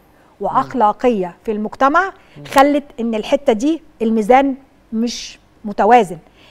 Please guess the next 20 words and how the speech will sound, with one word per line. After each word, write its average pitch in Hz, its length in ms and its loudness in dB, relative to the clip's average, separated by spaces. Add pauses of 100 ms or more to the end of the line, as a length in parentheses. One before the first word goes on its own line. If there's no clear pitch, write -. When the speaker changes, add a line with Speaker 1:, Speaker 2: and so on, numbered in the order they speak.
Speaker 1:
يعني 208 380 -4
Speaker 2:
مم. 208 80 -12
Speaker 1:
مش - 240 -12
أي 285 180 2
شاب 277 200 -2
دلوقتي 254 440 2
بيصون، 214 540 -4 (420)
مش - 120 -18
أي 254 180 -2
شاب 240 220 -4
دلوقتي 233 340 -2
عنده 220 240 -4
حتة - 280 -12
التدين، 202 640 -2 (560)
حتة - 460 -8
الحفاظ 240 420 -12
على 233 220 -8
العيلة، 226 520 -2 (340)
حتة - 360 -10
الأصالة، 240 760 0